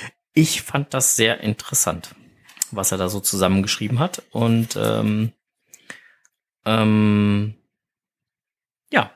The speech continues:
lest es euch einfach mal selber durch. Ich will da jetzt nicht zu viel vorwegnehmen. Ist jetzt auch nicht, wer weiß, wie viel zu lesen, aber interessant zu lesen.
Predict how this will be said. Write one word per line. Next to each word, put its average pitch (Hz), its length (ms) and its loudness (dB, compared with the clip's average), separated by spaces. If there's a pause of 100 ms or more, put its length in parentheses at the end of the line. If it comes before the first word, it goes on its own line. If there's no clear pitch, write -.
(100)
lest 175 320 4
es - 80 -2
euch 147 180 0
einfach 143 200 -6
mal 135 140 2
selber 120 240 2
durch. 117 140 0
Ich 101 100 -6
will 104 80 -2
da 120 140 6
jetzt 113 220 2
nicht - 120 -2
zu - 80 -6
viel 110 140 -4
vorwegnehmen. 120 500 0
Ist - 220 0
jetzt 113 220 -2
auch 104 100 -4
nicht, 98 160 -6
wer 92 140 -2
weiß, 92 240 0
wie 95 40 -10
viel 170 220 -2
zu 185 100 -2
lesen, 156 400 0
aber 143 720 0
interessant - 480 -4
zu 78 80 -12
lesen. - 260 -16